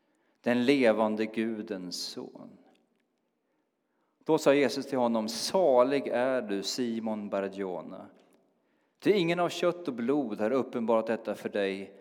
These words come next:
utan min fader i himlen. Och jag säger dig att du är Petrus, klippan.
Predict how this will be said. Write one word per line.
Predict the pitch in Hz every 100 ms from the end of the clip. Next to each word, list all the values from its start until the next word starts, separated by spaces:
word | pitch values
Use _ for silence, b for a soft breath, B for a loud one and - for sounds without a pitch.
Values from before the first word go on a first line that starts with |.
| B B -
utan | 110 107
min | 107
fader | 104 127 113 98 98 101 90 90
i | 98
himlen. | 90 101 85 - - 98 _ _ _ _ _ _ _ _ _ _
Och | 139
jag | 156
säger | 151 131 117
dig | 117 113 113 - B B B -
att | 120
du | 131 123
är |
Petrus, | 120 - 135 127 131 104 85 - - -
klippan. | - 135 - - - 58 - -